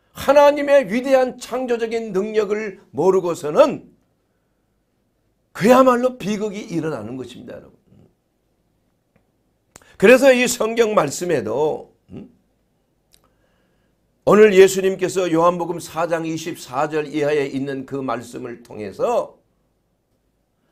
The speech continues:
"내게는 양식이 있다." 이거예요. 내게는.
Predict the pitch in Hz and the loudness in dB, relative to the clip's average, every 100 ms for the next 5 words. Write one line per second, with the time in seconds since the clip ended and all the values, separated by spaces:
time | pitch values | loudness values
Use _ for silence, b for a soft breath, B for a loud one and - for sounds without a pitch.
0 | _ 127 190 240 262 294 214 139 190 240 | _ -2 2 4 4 2 -4 -6 -6 -6
1 | 285 277 320 202 - 208 240 190 135 113 | -10 -8 -8 -8 -4 -2 -2 -6 -8 -10
2 | 98 107 143 208 117 | -12 -8 -6 -6 -8